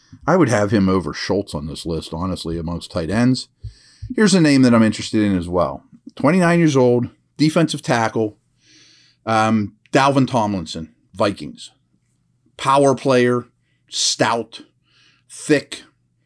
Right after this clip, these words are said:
um, not known as a pass rusher,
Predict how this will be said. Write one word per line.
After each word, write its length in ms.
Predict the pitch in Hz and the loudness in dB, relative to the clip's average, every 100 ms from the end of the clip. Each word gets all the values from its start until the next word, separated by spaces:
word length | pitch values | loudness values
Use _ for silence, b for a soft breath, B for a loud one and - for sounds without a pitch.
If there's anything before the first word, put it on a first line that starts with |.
| _ _ - | _ _ -10
um, 540 | 113 107 107 107 101 73 | -4 -2 0 -2 -4 -4
not 380 | 113 139 151 - | 0 2 2 0
known 460 | 139 131 139 135 127 | 2 4 4 2 0
as 220 | 127 120 | -2 0
a 140 | 120 | -2
pass 440 | - 120 120 - 107 | -2 -8 -6 -6 -4
rusher, 580 | 104 110 - 143 139 | -2 -2 -2 -4 -4